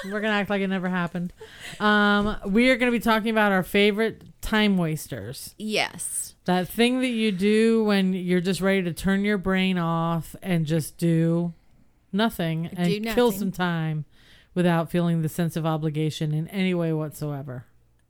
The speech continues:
Speaker 2: I, and you know, I will admit that when I came in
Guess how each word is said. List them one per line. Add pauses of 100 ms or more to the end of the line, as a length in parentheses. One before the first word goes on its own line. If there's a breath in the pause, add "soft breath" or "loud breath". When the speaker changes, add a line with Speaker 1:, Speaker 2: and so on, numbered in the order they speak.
Speaker 2:
I, (340)
and
you
know,
I
will
admit (580)
that
when
I
came
in